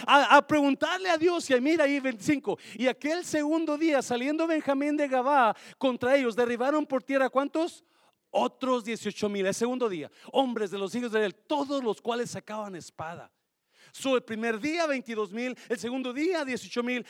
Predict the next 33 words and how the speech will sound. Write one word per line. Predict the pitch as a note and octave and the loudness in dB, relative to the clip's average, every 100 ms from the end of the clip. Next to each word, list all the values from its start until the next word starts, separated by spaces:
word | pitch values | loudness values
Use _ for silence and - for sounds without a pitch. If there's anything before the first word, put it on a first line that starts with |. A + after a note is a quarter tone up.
| - | -14
Cuando | - C#4 B3+ B3 | -4 -4 0 0
ellos | D4 F4+ D#4 - | 2 2 2 0
son | D4 C4 | -2 0
los | A3+ G3 | -4 -2
malos, | G3+ C4 C#4+ - | -2 2 0 2
cuando | C#4 C4+ B3+ | -2 0 0
los | B3+ B3 | 0 -2
que | - C4 | -4 -6
están | - D#4+ E4+ | 0 0 2
haciendo | D4 - D4+ C#4 | 2 2 2 2
justicia | A3 - A#3+ G#3 A#3 - - | 0 -4 -4 0 0 0 -12
son | - D#4 D4+ | 2 4 4
Israel. | C4+ A3 G3+ G#3 B3 | 2 2 2 2 0
Y | B3 | -2
no | D4+ | 0
entendemos | F4 E4+ C#4+ B3 C#4+ C4+ - | -2 -2 -2 0 2 0 0
a | A#3 | 0
veces, | B3+ C4 A3+ - A#3 | 2 0 -4 -6 -8
"¿Por | C#4+ C4+ - | -4 -4 -2
qué | D#4 | -2
me | E4 C4+ | -2 -2
pasa | - D#4 - C#4 | -4 -8 -2 -2
esto | C#4 - B3 | -2 -4 -6
a | |
mí?". | B3+ B3+ | -4 -4
Alguien | A3+ A3+ | -4 -6
me | |
preguntaba | A3 G#3+ A3+ | -6 -4 -4
esta | A3 A3+ | -4 -4
semana, | A#3 - - F3+ | -4 -4 -8 -10
"¿Por | C4+ C4 | -4 -4
qué | - D#4 E4 | -4 -4 -2
me, | D4 | -4